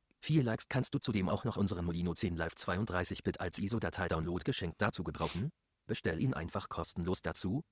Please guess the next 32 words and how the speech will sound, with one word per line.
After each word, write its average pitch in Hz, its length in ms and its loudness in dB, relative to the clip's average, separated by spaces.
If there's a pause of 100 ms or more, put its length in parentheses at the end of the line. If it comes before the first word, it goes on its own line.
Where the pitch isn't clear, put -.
wenn 104 140 2
die 95 140 0
passenden 95 340 -2
Bedingungen 107 400 2
dafür 92 300 0
erfüllt 90 260 -2
sind. 78 320 -6 (340)
Die 117 220 0
iso-Datei 107 420 2
kannst - 280 2
du 80 40 6
als 80 160 0
startbare 82 520 0
C-D-ROM 98 480 0
brennen 85 280 -2
und 98 200 0
davon 90 180 0
deinen 92 240 0
Computer 98 460 -2
im 87 100 0
Notfall 87 320 -2
starten, 90 540 -2 (200)
sofern 110 320 0
er 92 140 -2
zu - 160 -2
Windows 87 320 0
zehn 92 240 4
in 90 100 0
zweiunddreißig 92 640 0
Bit - 200 -4
kompatibel 87 480 -2
ist. - 320 -2